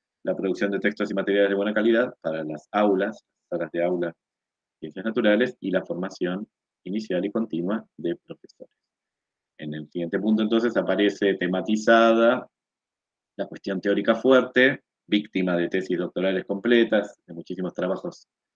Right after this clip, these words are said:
en revistas y capítulos del libro, de cuáles son las relaciones lícitas y válidas entre historia de la ciencia y profesionalidad de las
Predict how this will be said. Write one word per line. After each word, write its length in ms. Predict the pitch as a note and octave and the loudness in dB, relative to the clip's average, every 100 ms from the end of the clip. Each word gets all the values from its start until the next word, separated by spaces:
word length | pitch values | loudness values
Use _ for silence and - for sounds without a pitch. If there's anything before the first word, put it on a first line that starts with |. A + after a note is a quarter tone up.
| _ _ _ _ _ | _ _ _ _ _
en 160 | F2+ | -8
revistas 680 | F2 F#2 G#2+ A2 - G2 - | -2 2 2 2 2 0 0
y 40 | |
capítulos 380 | - E2 G2 G2+ | -8 -6 -2 0
del 100 | A#2 | 2
libro, 420 | C3 B2+ C3 D3 - _ _ | 2 4 2 0 -6 _ _
de 540 | - G#2 G2+ G2+ F#2+ - _ _ _ _ | 0 2 4 2 0 -8 _ _ _ _
cuáles 260 | C3+ B2 A#2 | 6 6 4
son 100 | A2+ | -2
las 100 | G#2+ | 0
relaciones 440 | G#2+ G2 A2 G#2+ | 0 0 -2 2
lícitas 420 | A2+ G#2+ - A2 | 0 0 -2 0
y 40 | A#2 | 2
válidas 320 | G#2+ A2+ A2+ | 4 4 0
entre 180 | F2+ F#2 | -4 -4
historia 320 | - F#2+ F#2+ | -2 -2 0
de 60 | |
la 60 | F#2+ | -2
ciencia 480 | - F#3 F#3+ - - | -2 -6 -4 -4 -4
y 120 | F#2+ | -8
profesionalidad 960 | - F#2 F#3 F#2 F#2+ F#2 F2 F2+ F2+ F2+ _ - | -8 -10 -6 -6 -4 -4 -2 0 -2 -6 _ -6
de 240 | F2 E2 _ _ _ | -4 -6 _ _ _
las 440 | E2+ E2+ F2 - | -6 -4 -4 -8